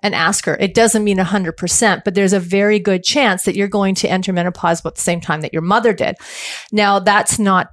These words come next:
taking into account there are um, there are situations where menopause is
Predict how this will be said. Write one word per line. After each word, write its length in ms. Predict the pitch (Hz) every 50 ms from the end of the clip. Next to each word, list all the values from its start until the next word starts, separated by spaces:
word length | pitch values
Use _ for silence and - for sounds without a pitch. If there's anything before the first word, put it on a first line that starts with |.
| - - - - - - - - -
taking 360 | - 214 208 208 214 190 185
into 240 | 180 170 196 180 170
account 400 | 160 - - 190 175 175 - -
there 300 | 190 190 196 196 - - -
are 540 | 180 175 175 175 180 180 185 185 185 185 - _ _ _ _ _ _ _ _ _ _ _ _ _ _ _ _ _ _ _ _ _ - - -
um, 360 | - 180 170 170 170 170 170 -
there 280 | 180 196 190 185 185 - 180
are 480 | 185 180 175 175 170 170 170 - - - -
situations 800 | - - 226 214 - 208 190 180 180 175 - - 180 175 165 190
where 300 | 185 175 170 160 147 -
menopause 520 | 175 165 170 175 - - 185 175 165 -
is 300 | 170 156 160 - - -